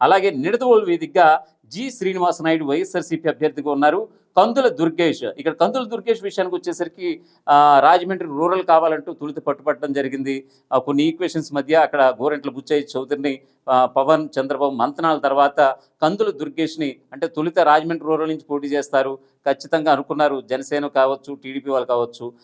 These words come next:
కానీ ఎక్కడో చిన్న ఒత్తిడి కావచ్చు, గోరంట్ల బుచ్చయ్య చౌదరిని ఇక్కడ మంత్రి చె-, చెల్లిపోయిన వేణుగోపాలకృష్ణ మీద దింపి ఆయన్ని కందుల దుర్గేష్ని నిడదవోలు వేదికగా, ఆ, బరిలోకి దింపడం జరిగింది. So, నిడదవోలు వేదికగా ఇక్కడ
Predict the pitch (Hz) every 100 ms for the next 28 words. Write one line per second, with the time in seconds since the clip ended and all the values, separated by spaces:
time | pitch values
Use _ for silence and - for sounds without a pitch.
0 | _ - 202 185 160 196 202 202 170 156
1 | 160 185 170 165 156 147 143 - _ -
2 | 165 220 214 185 160 196 170 170 156 160
3 | 160 135 - _ 147 147 139 131 127 127
4 | 147 160 156 135 117 117 - 151 160 160
5 | 160 143 147 151 151 143 127 - 131 113
6 | 139 214 180 135 _ _ 127 185 214 170
7 | 156 156 180 160 143 160 156 180 143 -
8 | _ - 147 196 214 196 156 147 143 165
9 | 131 127 - _ 123 127 120 165 170 151
10 | 143 135 131 127 120 117 120 _ _ _
11 | - 190 170 - - 156 170 180 170 156
12 | 151 143 180 233 - 151 - 170 202 240